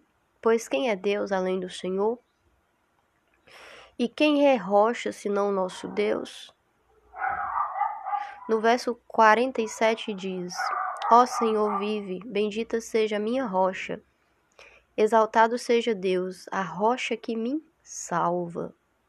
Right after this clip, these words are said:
E no pri-, e no Novo Testamento, em primeiro Coríntios, capítulo dez, verso três e quatro diz, "Todos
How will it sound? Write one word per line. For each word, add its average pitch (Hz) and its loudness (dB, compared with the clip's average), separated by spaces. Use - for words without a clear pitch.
E 220 2
no 262 2
pri-, 262 0
e 240 0
no 247 0
Novo 247 2
Testamento, 214 2
em 214 0
primeiro 208 0
Coríntios, 202 -2
capítulo 196 -2
dez, 185 -2
verso 196 -2
três 226 2
e 190 -8
quatro 202 2
diz, 185 -10
"Todos 254 0